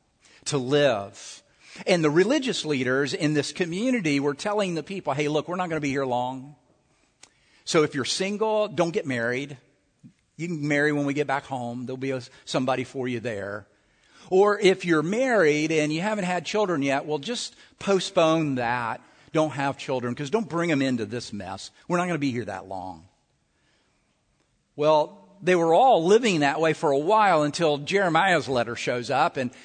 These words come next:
and in Jeremiah's letter, there's some instructions from God on how to live in exile, how to live on the outskirts of Babylon. And, and he says, "Don't, don't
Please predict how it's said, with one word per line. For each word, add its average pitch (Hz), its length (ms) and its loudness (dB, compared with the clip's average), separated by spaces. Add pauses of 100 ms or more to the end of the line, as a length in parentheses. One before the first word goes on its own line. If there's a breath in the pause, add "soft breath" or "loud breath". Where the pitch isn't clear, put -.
(180 loud breath)
and 151 180 2
in 196 180 2
Jeremiah's 175 560 2
letter, 185 280 4
there's 156 200 0
some 151 140 -2
instructions 165 640 -2
from 143 160 -4
God 175 240 4
on 131 60 0
how 180 180 2
to 160 40 4
live 156 800 2 (380 soft breath)
in 151 160 2
exile, 113 560 2
how 160 160 4
to 151 60 2
live 147 640 4
on 147 160 0
the 135 140 0
outskirts 151 720 -4 (260 soft breath)
of 135 180 -4
Babylon. 135 720 2
And, 131 140 -4 (340 soft breath)
and 151 140 2
he 147 80 2
says, 165 360 2 (280 loud breath)
"Don't, 220 420 2 (380 soft breath)
don't 220 360 2